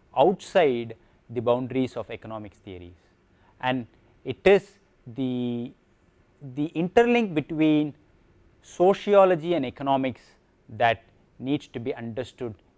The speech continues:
in a different perspective. And only if we are able to understand the relationship between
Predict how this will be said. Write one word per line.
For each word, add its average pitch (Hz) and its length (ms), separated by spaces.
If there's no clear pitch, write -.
in 127 120
a 120 40
different 131 480
perspective. 117 640
And 131 140
only 175 300
if 185 120
we 147 140
are 139 100
able 175 360
to 170 60
understand 143 680
the 123 60
relationship 143 720
between 113 460